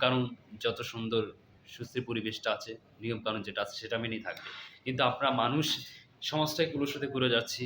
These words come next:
সমাজের ভেতর কিছু অনৈতিক, অসামাজিক কিছু ঢুকিয়ে সমাজটাকে বিনষ্ট করে ফেলছি। মানুষের ভেতর কিছু অকার্যকলাপ, কিছু কথা, অকার্যকর কিছু কাজ যেগুলো আমরা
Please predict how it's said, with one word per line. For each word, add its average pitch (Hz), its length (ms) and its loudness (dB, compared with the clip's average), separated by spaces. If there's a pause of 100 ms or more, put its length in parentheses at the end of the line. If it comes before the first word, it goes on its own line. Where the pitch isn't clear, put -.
(300)
সমাজের 123 360 0
ভেতর 127 300 2
কিছু 123 160 -4 (120)
অনৈতিক, 117 420 0 (320)
অসামাজিক 117 480 -2
কিছু 113 220 -8
ঢুকিয়ে 107 380 -4
সমাজটাকে 104 480 -8
বিনষ্ট 98 340 -10
করে 92 160 -14
ফেলছি। 90 280 -16 (880)
মানুষের 165 420 6
ভেতর 170 240 4 (120)
কিছু 147 240 2 (1500)
অকার্যকলাপ, 156 680 6
কিছু - 140 -6 (120)
কথা, 127 240 4 (760)
অকার্যকর 123 540 2
কিছু - 200 -6 (580)
কাজ 120 200 6 (140)
যেগুলো 120 320 2
আমরা 117 160 2